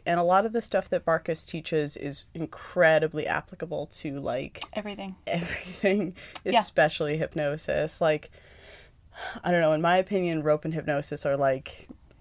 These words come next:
Speaker 1: super, super close cousins. Like, very,
Speaker 2: Yeah.
Speaker 1: very much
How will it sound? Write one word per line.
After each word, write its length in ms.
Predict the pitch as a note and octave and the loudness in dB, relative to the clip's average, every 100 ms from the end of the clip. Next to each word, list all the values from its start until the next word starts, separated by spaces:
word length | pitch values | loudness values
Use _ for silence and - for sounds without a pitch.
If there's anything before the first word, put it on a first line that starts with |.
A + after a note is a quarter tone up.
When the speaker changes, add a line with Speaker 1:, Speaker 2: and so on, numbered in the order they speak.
| - - | -20 -12
Speaker 1:
super, 420 | - - D#3+ D#3+ | -8 -6 -6 -6
super 320 | C#3+ D3 - C#3 | -8 -8 -8 -4
close 320 | - C3 - | -2 -2 0
cousins. 720 | C#3 C3 C#3+ C3+ C#3+ D3+ - | -2 0 -2 -2 -4 -6 -2
Like, 420 | D3+ C#3+ C#3 - - | 2 2 2 -6 -14
very, 340 | - F3 D#3+ | 4 6 6
Speaker 2:
Yeah. 180 | D#3 D#3 | 4 2
Speaker 1:
very 280 | C#3+ D3 D3 | 2 2 0
much 460 | C#3+ - - - | -2 -4 -10 -14